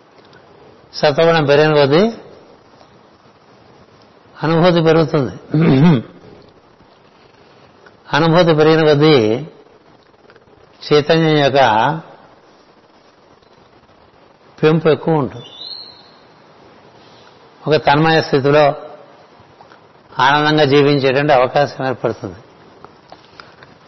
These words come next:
అందుచేత ఈ విషయం కొంచెం వివరంగా వివరించుకోవాలని ఈ పదిహేను, పదహారు, పదిహేడు ఇవాళకి మిగుల్చుకున్నాం.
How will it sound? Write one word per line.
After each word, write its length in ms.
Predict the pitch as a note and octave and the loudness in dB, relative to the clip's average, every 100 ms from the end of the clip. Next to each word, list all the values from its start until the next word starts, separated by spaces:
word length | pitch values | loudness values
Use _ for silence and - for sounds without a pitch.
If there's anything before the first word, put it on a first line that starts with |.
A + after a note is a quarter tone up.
| - | -8
అందుచేత 460 | C#3 C3+ C3+ D3+ D3 | -2 0 2 2 2
ఈ 40 | |
విషయం 280 | C3+ B2 D#3 | 2 2 0
కొంచెం 280 | C#3+ C3 B2+ | 0 0 0
వివరంగా 400 | A#2+ A#2+ C#3 C#3+ | 0 2 2 2
వివరించుకోవాలని 920 | C#3 B2+ C#3 C3+ C3+ C3 A#2+ A#2+ D#3 F3+ - - - _ _ _ _ _ _ - _ _ _ _ - | 2 2 0 0 0 2 2 0 -2 -6 -18 -20 -20 _ _ _ _ _ _ -20 _ _ _ _ -6
ఈ 40 | |
పదిహేను, 520 | B2+ C3+ C#3 C#3 D3+ C#3+ | -2 2 2 2 0 0
పదహారు, 420 | C3 C3 C3+ C#3+ | 2 2 2 0
పదిహేడు 640 | C3 C3 B2+ C3 C3+ A2 F#2+ - - - _ - - _ - - _ _ - - _ C#3 | 0 0 0 0 0 -2 -8 -20 -20 -20 _ -20 -20 _ -20 -20 _ _ -20 -20 _ -4
ఇవాళకి 380 | B2+ D3+ D3+ | 0 2 2
మిగుల్చుకున్నాం. 680 | C#3+ B2+ B2+ C3 C3+ B2+ G#2+ | 2 2 0 0 -2 -4 -4